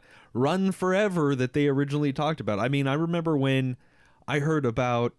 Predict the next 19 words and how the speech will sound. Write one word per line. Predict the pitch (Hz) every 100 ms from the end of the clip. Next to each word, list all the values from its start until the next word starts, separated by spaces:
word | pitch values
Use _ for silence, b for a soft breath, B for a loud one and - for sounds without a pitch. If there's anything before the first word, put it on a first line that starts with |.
| -
Destiny | 135 185 - 143
for | 117 110
the | 104
first | 110 101 -
time, | 104
and | 107
it |
was | 107
like, | 120 -
"Oh, | 233
this | 165 165
game's | - 160 156
gonna | 151 131
have, | 147 151
like, | 110 120
a |
seven-year | - - 143 165 170 175
life | 170 226
cycle. | - 98 95 80